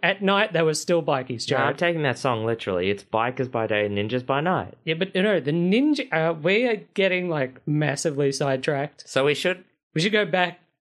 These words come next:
Speaker 2: Actually,
Speaker 1: to the start and
Speaker 2: no,
Speaker 1: explain
Speaker 2: I,
Speaker 1: what's happening.
Speaker 2: that is the start. I, I feel
Speaker 1: No,
Speaker 2: like it's
Speaker 1: that's, like, halfway through.
Speaker 2: So there's one gang, which is the ninja gang.
Speaker 1: Yeah, and they steal coke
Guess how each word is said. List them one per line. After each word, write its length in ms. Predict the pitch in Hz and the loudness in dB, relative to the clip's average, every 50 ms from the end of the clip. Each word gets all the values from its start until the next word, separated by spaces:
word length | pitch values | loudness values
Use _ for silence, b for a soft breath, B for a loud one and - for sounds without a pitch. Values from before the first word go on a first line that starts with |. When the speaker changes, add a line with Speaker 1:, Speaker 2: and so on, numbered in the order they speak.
| _ _ _ | _ _ _
Speaker 2:
Actually, 300 | 127 131 131 170 156 131 113 | -2 0 0 -2 -2 -2 0
Speaker 1:
to 100 | - 185 | -2 -2
the 60 | 165 | 0
start 280 | - 220 202 175 - - - | 0 -2 -2 -2 -4 -2 -2
and 100 | 202 151 | 0 2
Speaker 2:
no, 60 | 151 | 4
Speaker 1:
explain 240 | 151 151 151 - 160 | 2 4 4 2 2
Speaker 2:
I, 40 | 165 | 0
Speaker 1:
what's 140 | 180 170 - | -2 -2 -2
happening. 280 | 175 170 170 - 156 185 | -2 -2 0 0 0 0
Speaker 2:
that 60 | 196 | 0
is 100 | 151 147 | 0 -2
the 60 | 139 123 | -4 -6
start. 440 | - - 104 92 92 95 - - - | -2 0 0 0 0 -2 -4 -2 0
I, 200 | 131 143 - 143 | 0 0 0 0
I 20 | 143 | -2
feel 160 | - 170 170 | 0 0 2
Speaker 1:
No, 60 | 202 | 2
Speaker 2:
like 100 | 285 269 | 2 2
it's 60 | 180 | 2
Speaker 1:
that's, 180 | 180 214 254 - | 0 0 0 0
like, 160 | 370 233 - | -2 -2 0
halfway 400 | - 170 170 190 190 202 180 170 | 0 0 0 2 2 2 0 0
through. 400 | 175 - 160 175 247 277 175 131 | 0 0 0 0 0 0 -4 -2
Speaker 2:
So 180 | 131 151 151 143 | 0 0 0 2
there's 200 | 147 143 131 139 | 0 -2 0 0
one 280 | 147 160 175 185 165 | 0 0 2 0 0
gang, 340 | 143 131 120 107 101 104 110 | 0 2 2 0 0 -2 -4
which 140 | 107 104 - | -6 -6 -6
is 120 | 113 104 | -8 -4
the 80 | - 107 | -2 -2
ninja 340 | 104 101 98 98 98 90 82 | -2 0 -2 -4 -6 -6 -6
gang. 400 | 87 87 85 85 90 113 120 - _ _ _ _ _ _ _ _ _ | -6 -6 -6 -8 -8 -10 -12 -16 _ _ _ _ _ _ _ _ _
Speaker 1:
Yeah, 180 | 143 127 104 - _ _ - | -2 -2 -2 -6 _ _ -2
and 200 | 175 175 165 160 _ | -2 -2 -2 -6 _
they 440 | 180 151 156 170 185 208 220 220 208 | -6 -2 0 0 0 0 -2 -4 -6
steal 400 | 202 - - - 190 208 233 254 | -6 -8 -6 -2 0 0 0 0
coke 440 | 247 - 180 165 156 160 160 - | 0 -2 0 2 2 0 -2 -6